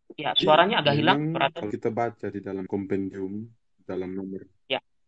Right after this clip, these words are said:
Speaker 2: <clears throat> Baik, kalau
Speaker 1: Coba lagi.
Speaker 2: kita baca dalam kompendium, eh, katekismus, ada serat-, ada aran artikel seratus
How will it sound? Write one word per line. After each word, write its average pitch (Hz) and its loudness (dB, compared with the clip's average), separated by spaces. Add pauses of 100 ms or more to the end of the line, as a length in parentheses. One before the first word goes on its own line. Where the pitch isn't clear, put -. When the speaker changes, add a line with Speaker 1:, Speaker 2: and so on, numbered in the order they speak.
(2000)
Speaker 2:
<clears throat> 151 8
Baik, 107 4
kalau 110 -2
Speaker 1:
Coba 156 8
lagi. - 4
Speaker 2:
kita - 0
baca - -6
dalam 113 2
kompendium, 110 2
eh, 101 0
katekismus, - -6 (800)
ada 101 0
serat-, 104 -2
ada 107 0
aran 104 0 (3500)
artikel 107 -2
seratus 113 -4